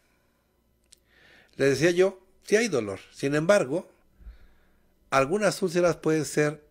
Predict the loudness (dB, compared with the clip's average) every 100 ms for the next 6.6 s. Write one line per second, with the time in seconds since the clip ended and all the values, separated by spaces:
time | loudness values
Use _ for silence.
0 | _ -10 -8 -6 -6 -4 -4 -6 -12 -20
1 | -20 _ _ -16 -14 -8 -4 -2 -4 -12
2 | _ _ _ _ _ _ _ _ _ _
3 | _ _ _ _ -8 -2 0 0 0 -2
4 | -2 -2 -2 -2 -2 -2 -6 -6 -8 -6
5 | -6 -6 -6 -2 -2 -4 -6 -6 -4 -4
6 | -4 -6 -10 -18 -18 -20